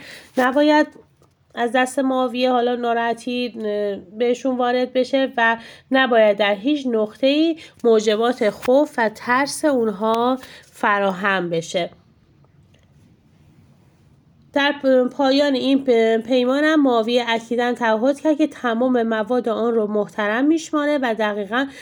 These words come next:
به همهٔ اونها، اه، عمل می‌کنه و حتی خدا رو گواه می‌گیره که، و تمام بزرگان و اون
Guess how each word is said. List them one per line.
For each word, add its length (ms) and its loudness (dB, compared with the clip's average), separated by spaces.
به 460 2
همهٔ 320 -2
اونها، 760 0
اه، 80 2
عمل 540 0
می‌کنه 600 -6
و 80 -2
حتی 280 -2
خدا 340 0
رو 260 0
گواه 440 0
می‌گیره 400 0
که، 380 0
و 100 0
تمام 360 -2
بزرگان 580 -2
و 40 -8
اون 300 -6